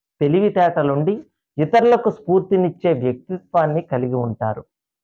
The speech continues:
మధ్యాహ్నం రెండు గంటల నుండి నాలుగు గంటల సమయంలో పుట్టిన మేషలగ్న జాతకులపై బుధగ్రహ ప్రభావం ఉంటుంది.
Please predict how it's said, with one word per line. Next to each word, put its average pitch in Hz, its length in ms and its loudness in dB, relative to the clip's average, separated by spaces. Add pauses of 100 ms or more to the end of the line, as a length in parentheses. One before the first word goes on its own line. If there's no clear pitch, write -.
(100)
మధ్యాహ్నం 175 600 0
రెండు 147 260 0
గంటల 175 380 0
నుండి 180 400 -4 (420)
నాలుగు 185 540 2
గంటల 214 280 2
సమయంలో 180 580 0
పుట్టిన 156 440 -4
మేషలగ్న 180 720 -2
జాతకులపై 170 800 -2 (140)
బుధగ్రహ 143 640 -2
ప్రభావం 127 680 -2
ఉంటుంది. 113 460 -4